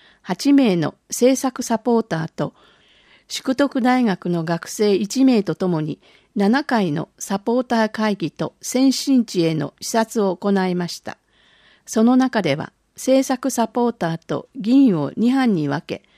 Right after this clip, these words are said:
ワークショップ形式で三好町の観光の強み、弱み、課題、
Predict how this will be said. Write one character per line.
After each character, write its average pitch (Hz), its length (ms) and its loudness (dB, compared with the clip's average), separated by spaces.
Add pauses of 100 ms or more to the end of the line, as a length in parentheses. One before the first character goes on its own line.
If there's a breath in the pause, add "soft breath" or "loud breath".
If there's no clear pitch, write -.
(400 soft breath)
ワ 226 160 0
ー 262 80 0
ク 262 140 -4
シ 247 120 -2
ョ 233 40 2
ッ - 20 -10
プ - 240 -6
形 240 240 2
式 196 300 -8
で 135 180 -4 (200)
三 208 100 2
好 254 260 0
町 247 280 0
の 170 120 0
観 202 220 -2
光 202 360 0
の 185 300 -2
強 202 320 2
み、 202 240 0 (160)
弱 202 320 2
み、 208 220 0 (260)
課 190 160 -2
題、 202 300 -2